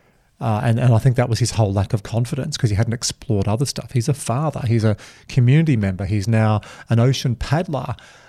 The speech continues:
He now, you know, he's picked up the guitar again. He's got this really rich tapestry of skills. "Oh, by the way, you're the C F O." Whereas he was just coming from that lens, "I am, my whole role identity, my self-identity is I'm a C F O."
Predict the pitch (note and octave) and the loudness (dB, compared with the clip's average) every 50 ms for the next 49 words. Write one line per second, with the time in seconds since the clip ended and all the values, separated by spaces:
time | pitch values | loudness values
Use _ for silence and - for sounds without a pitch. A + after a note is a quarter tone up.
0 | - - G#2+ A2+ A2 A2 A2 G#2+ G#2 A2+ A2+ A2+ A2 A2 A2+ A#2 A2 G2+ G2+ - | -6 -2 0 2 2 4 2 2 2 4 4 6 6 6 4 4 2 2 0 0
1 | - - - - C3 A#2 - - B2+ - B2 - - - A#2+ B2 C#3 D#3 D#3 C#3 | 0 -2 0 0 -2 -4 -2 -4 -2 -2 -2 -4 -2 -2 0 0 0 2 0 0
2 | A2 G#2+ G2 G2+ G#2 B2 G#2 A#2 A2+ G2+ A2 A2+ C3+ D3+ C3+ A#2+ G2+ G2 G#2 A2 | 0 0 -2 2 2 2 2 2 0 0 2 2 2 4 4 2 0 -2 -2 0
3 | A#2+ C#3 D3 D3 D3 - - - - C#3 - D3 - - B2+ G#2 G2 G2+ - - | 2 4 4 2 0 -2 -4 0 0 0 0 0 -6 -4 -4 -6 -4 -6 -4 -2
4 | F#3 D#3+ A#2+ A2+ A#2 G#2 - - - - _ _ - - - C#3 B2+ A2+ C3 B2 | -2 0 0 0 0 -2 -4 -8 -12 -18 _ _ -12 -2 0 2 2 4 4 2
5 | A#2 A#2 A#2 G2 G#2+ G2+ G2+ G2 F#2+ G2 - - - G#2 F#2 F2 - - G#2+ A2 | 2 2 0 0 0 0 0 0 -2 -4 -4 -4 -4 -4 -4 -6 -6 -6 -8 -6
6 | - C3 C3 A#2+ - _ _ _ _ _ - B2+ A#2+ A2+ G#2 - C#3 B2 A#2 - | -6 -8 -8 -8 -10 _ _ _ _ _ 0 2 2 2 4 4 4 2 2 2
7 | C3 - - - C3 A#2+ A#2+ A2 - A#2+ A2 G2+ G#2+ B2 G#2+ G#2+ G2+ G2 G2 G2+ | 0 -4 -2 -2 0 0 0 0 0 -2 -2 -2 -4 -2 -2 -2 0 0 -2 -4
8 | - - C#3+ C3 C3 B2+ C3 - B2 A2+ G2+ G#2+ A2 A2 G#2+ G2 - - - E3 | -4 0 2 4 4 4 2 0 0 0 0 2 0 0 0 -2 -4 -6 -2 0
9 | D#3 C#3+ A#2 G2+ G#2+ A2 A#2+ C#3 D3 C#3 B2+ G#2 A#2 A2 - C#2 D2 D#2+ D3+ B2+ | 0 0 0 0 0 0 2 2 2 2 0 0 -2 -4 -6 -6 -6 -6 -6 -8
10 | - - _ _ - - - A#2 A2 - - - C3+ C#3+ C#3+ - C#3 A#2+ A#2 B2 | -10 -12 _ _ -12 -4 -2 0 0 0 2 4 4 4 4 2 -2 -4 -4 -4
11 | B2+ C3 C3+ B2 C3+ C#3 B2+ A#2 - _ _ _ - _ - B2+ A#2+ A#2 G#2+ G#2 | -8 -8 -8 -8 -8 -6 -8 -8 -10 _ _ _ -18 _ -4 0 0 2 0 0
12 | - - - A2+ G2+ F#2 - A#2 A#2 C#3 C#3+ - | -2 -2 -2 -2 -2 -2 -4 -4 -4 -4 -4 -6